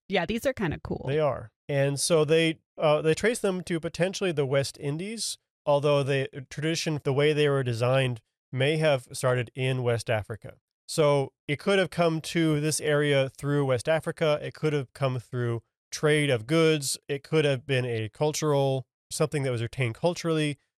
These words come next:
Speaker 2: I don't think w-, they have the exact answer here,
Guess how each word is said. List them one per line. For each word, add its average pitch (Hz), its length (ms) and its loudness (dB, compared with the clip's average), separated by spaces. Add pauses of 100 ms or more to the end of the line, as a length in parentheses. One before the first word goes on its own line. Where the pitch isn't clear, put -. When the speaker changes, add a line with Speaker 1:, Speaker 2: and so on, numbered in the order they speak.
Speaker 2:
I 160 120 2
don't 175 160 2
think 165 180 0
w-, 139 300 -10
they 156 160 2
have 151 240 2
the 143 40 2
exact 131 480 0
answer 143 440 -2
here, 170 360 -4